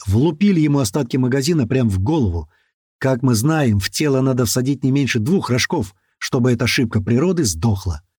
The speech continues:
"Готов!" — орет Слива с перекошенным от злости лицом в тот момент, когда от попаданий часть головы у рейдера перестала существовать.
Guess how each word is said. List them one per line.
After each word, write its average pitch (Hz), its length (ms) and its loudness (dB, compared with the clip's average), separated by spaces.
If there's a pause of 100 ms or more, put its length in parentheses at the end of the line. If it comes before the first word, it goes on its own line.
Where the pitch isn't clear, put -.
(360)
"Готов!" — 185 640 -2 (280)
орет 110 320 2
Слива 139 360 0
с - 100 -4
перекошенным 117 640 0
от 98 60 0
злости 123 340 -2
лицом 117 420 -2 (300)
в - 80 -20
тот 202 220 -4
момент, 165 360 0
когда 120 380 0
от - 400 -6
попаданий 123 580 0
часть 107 320 -2
головы 143 340 2
у 202 100 2
рейдера 180 480 -2 (260)
перестала 135 560 0
существовать. 104 840 -4